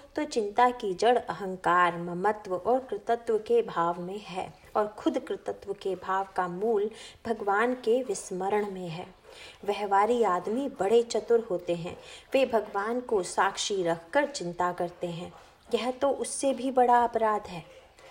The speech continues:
अतः चिंता होना स्वाभाविक है, यह धारणा ही हमें अपने मन से निकाल देनी चाहिए। चिंता हमसे क्यों नहीं छूटती? इसका उत्तर बिल्कुल सरल है।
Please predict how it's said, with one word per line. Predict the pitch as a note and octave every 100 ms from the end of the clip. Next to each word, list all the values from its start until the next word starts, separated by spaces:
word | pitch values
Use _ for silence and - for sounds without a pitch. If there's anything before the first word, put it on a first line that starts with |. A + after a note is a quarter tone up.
| - -
अतः | G3+ G#3 G3+
चिंता | - G3+ G#3 A3+
होना | A#3 A3+ A#3+ D4
स्वाभाविक | A#3+ - A3 G#3 A3+ A3 B3+ B3+
है, | A3 E3 - - -
यह | A3 A3+ C#4+
धारणा | G#3+ G3+ G3 G3 F#3+
ही | F#3+ C#4+
हमें | C4+ A3 A3+
अपने | A3 - G#3 B3
मन | G#3+ G3
से | B3+ - A3+
निकाल | A3+ G3+ G#3 G3+ A3
देनी | G3 G3 G3
चाहिए। | F#3 F3+ F3+ F3 D3 - - - -
चिंता | - A#3+ A#3
हमसे | C4+ B3+ B3+ A#3+ B3+
क्यों | A#3 - A#3
नहीं | B3 A#3+ C4+
छूटती? | C4 B3+ B3 - D#4 D#4+ - - - - -
इसका | A#3+ -
उत्तर | A3 G#3 - C4+
बिल्कुल | - G#3 - A#3+
सरल | A3+ F#3 E3+ F3
है। | E3+ -